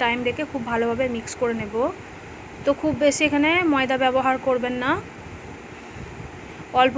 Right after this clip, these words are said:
ময়দা দিয়ে এটা কিন্তু খেতে খুবই ভালো লাগে। বেশি ময়দা হয়ে গেলে কিন্তু এই তালের যে টেস্টটা, সেটা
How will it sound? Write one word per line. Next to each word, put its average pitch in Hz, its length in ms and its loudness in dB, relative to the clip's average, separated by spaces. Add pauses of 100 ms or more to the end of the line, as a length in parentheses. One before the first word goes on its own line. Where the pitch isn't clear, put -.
(140)
ময়দা 254 320 0
দিয়ে 302 140 2 (300)
এটা 247 200 0
কিন্তু 254 240 -4
খেতে 247 280 0
খুবই 254 300 -4
ভালো 247 240 2
লাগে। 240 260 2 (920)
বেশি 247 220 2 (100)
ময়দা 254 300 2
হয়ে 247 200 4
গেলে 247 160 4 (160)
কিন্তু 247 200 0 (100)
এই 247 120 4
তালের 240 320 2
যে 254 140 -2
টেস্টটা, 247 300 2 (100)
সেটা 240 180 0